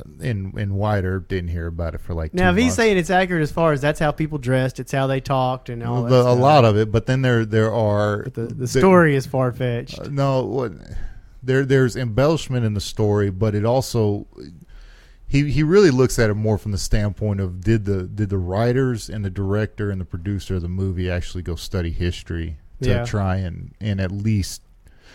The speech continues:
Speaker 1: and there, and he, he'll talk about little uh, nuances in the movie where he says, you know, this, it, it seems minuscule in the, in the movie, like, a not a big deal, but when you're, when you know the history,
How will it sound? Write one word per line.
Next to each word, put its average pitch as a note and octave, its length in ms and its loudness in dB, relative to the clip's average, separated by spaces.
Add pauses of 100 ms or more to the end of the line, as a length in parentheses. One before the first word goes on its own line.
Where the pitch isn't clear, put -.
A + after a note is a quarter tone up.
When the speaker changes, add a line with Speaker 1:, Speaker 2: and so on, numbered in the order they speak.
(160)
Speaker 1:
and A#2 160 2
there, B2 160 6
and A2+ 220 -2
he, A#2+ 180 0
he'll A#2+ 220 2
talk B2 340 0
about G2+ 400 -2
little G#2+ 560 0 (1120)
uh, F#2+ 260 0
nuances G#2 680 -2
in F#2+ 100 -4
the F2 80 -6
movie F2+ 560 -4 (260)
where F2+ 640 -4 (840)
he A2+ 140 -4
says, F#2+ 380 -6 (360)
you F#2+ 160 -8
know, F#2 100 -4
this, G#2 200 -2
it, F#2 240 -6
it G#2 120 -4
seems B2 300 -2
minuscule A#2 760 -2
in G2 180 -4
the, F2+ 300 -6
in G2+ 180 -6
the F#2 60 -4
movie, F#2+ 440 -4
like, F2 200 -6
a E2+ 40 -6
not F2+ 180 -4
a F2 40 -8
big E2+ 280 -8
deal, F#2 400 -4 (180)
but F#2 80 -6
when F2+ 200 -4
you're, F2 280 -4
when F#2+ 200 -8
you F2+ 180 -8
know G2 200 -4
the F#2+ 60 -4
history, G#2 600 -6